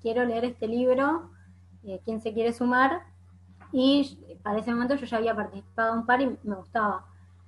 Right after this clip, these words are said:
Pero lo que me estaba pasando es que yo siempre leí mucho escritoras argentinas, sobre todo el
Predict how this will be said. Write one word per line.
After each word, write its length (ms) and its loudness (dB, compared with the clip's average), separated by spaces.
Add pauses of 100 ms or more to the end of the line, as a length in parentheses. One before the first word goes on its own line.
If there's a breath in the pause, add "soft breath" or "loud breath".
(200)
Pero 280 6
lo 140 4
que 80 -2
me 80 -2
estaba 260 -2
pasando 340 -2
es 80 -2
que 100 -6
yo 140 -6
siempre 500 0
leí 220 -2
mucho 280 -4
escritoras 500 -6
argentinas, 720 -4
sobre 340 -8
todo 160 -6
el 100 -6